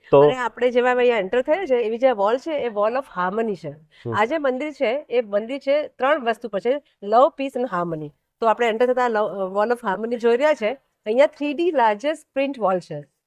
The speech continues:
Speaker 1: બરાબર.
Speaker 2: હવે અહીંયા જે હાર્મની કીધું, એટલે અહીંયા બધી જ કમ્યુનિટીઝ, બધે રિલિજન, બધા ફેથ,
Speaker 1: બધા જ આવી શકે.
Speaker 2: બધા જ આવી શકે, બરાબર છે.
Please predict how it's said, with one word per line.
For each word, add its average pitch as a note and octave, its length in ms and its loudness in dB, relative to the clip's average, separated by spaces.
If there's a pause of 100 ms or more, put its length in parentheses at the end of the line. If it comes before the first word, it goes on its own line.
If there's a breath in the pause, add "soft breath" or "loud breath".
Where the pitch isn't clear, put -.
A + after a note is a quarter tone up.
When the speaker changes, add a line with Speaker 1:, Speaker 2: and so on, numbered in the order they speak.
(140)
Speaker 1:
બરાબર. A#2 340 2
Speaker 2:
હવે C#4 300 4
અહીંયા C#4 380 2
જે D#4 120 0
હાર્મની A#3 380 -2
કીધું, D4+ 220 -6
એટલે C4 120 0
અહીંયા C4+ 160 0
બધી G#3+ 260 -4
જ - 80 -14
કમ્યુનિટીઝ, B3 500 -4
બધે G3+ 260 0
રિલિજન, B3 500 -2
બધા G#3 320 2
ફેથ, A#3+ 260 2
Speaker 1:
બધા D3 300 12
જ D3+ 40 12
આવી A#2 160 6
શકે. G2+ 260 -8
Speaker 2:
બધા A#3 180 4
જ B3 60 6
આવી G3+ 160 2
શકે, F3+ 240 -6
બરાબર C4+ 260 -4
છે. E4 160 -8